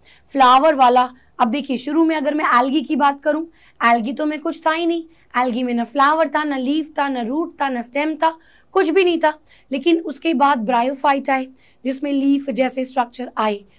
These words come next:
फिर टेरिडोफाइट आया जिसमें प्रॉपर लीफ आया,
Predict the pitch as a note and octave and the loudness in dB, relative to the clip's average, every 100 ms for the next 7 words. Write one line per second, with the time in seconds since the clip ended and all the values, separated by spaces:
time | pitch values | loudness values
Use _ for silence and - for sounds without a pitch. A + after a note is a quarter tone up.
0 | _ - E4 D4+ C#4+ D4+ D4 C#4+ C#4 C4 | _ -4 -2 0 0 -2 0 0 2 0
1 | B3+ C4+ _ _ A#3+ A#3 C#4+ C4+ C4+ A#3+ | 0 -2 _ _ -10 -4 -2 2 2 4
2 | C#4 B3 A#3 A3 G#3+ G#3+ G3 | 0 0 -4 -4 -2 -2 -4